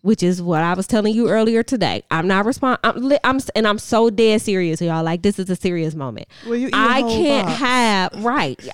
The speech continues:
Speaker 1: I will. I will probably sit and eat, like, one, a whole sleeve and then be sick. Seriously.
Speaker 2: <laughs>
Speaker 1: Like, I cannot. So I just, I won't buy them.
Speaker 2: It's like, "Oh my God, heartburn," but it was totally worth it.
Speaker 1: Or I'll buy 'em and give 'em back or something like that. You know what I'm saying? But I, I can't. But anyways,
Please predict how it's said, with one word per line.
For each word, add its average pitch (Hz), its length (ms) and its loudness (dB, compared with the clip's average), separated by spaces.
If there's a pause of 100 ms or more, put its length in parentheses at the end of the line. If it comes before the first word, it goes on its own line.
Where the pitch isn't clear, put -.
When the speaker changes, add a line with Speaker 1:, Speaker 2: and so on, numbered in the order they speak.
Speaker 1:
I 269 160 2
will. 285 760 -2
I 254 80 2
will 320 140 0
probably 269 440 -4
sit 254 180 -6
and 220 80 -6
eat, 220 180 -6
like, 190 220 0
one, 190 200 -4
a 180 140 -4
whole 202 320 2
sleeve 190 320 -6
and 170 160 -6
then 175 300 -2
be 170 160 -8
sick. - 340 -10 (260)
Seriously. - 680 -6
Speaker 2:
<laughs> - 40 -20 (520)
Speaker 1:
Like, 208 220 -2
I 220 100 0
cannot. 226 640 0 (320)
So 226 840 4
I 208 140 0
just, 214 360 0
I 196 100 2
won't 196 300 0
buy 208 300 2
them. 107 240 -4
Speaker 2:
It's - 100 -14
like, 202 100 -10
"Oh 202 140 -4
my 208 140 0
God, 214 200 -4
heartburn," 190 540 -2
but 170 100 -4
it 190 60 -4
was 180 120 -8
totally 214 380 -4
worth 214 300 -6
it. - 100 -8
Speaker 1:
Or 254 140 6
I'll 226 320 2
buy 190 320 2
'em 185 160 0
and 170 100 -6
give 196 160 -2
'em 175 140 -6
back 151 320 -6
or 143 60 -16
something 151 260 -12
like 143 180 -10
that. 151 140 -6
You 254 80 -4
know 240 80 -2
what 220 60 -2
I'm 226 60 -6
saying? 202 280 -4
But 165 180 0
I, 180 220 -2
I 160 80 -8
can't. 131 320 -8
But 214 120 0
anyways, 170 540 -2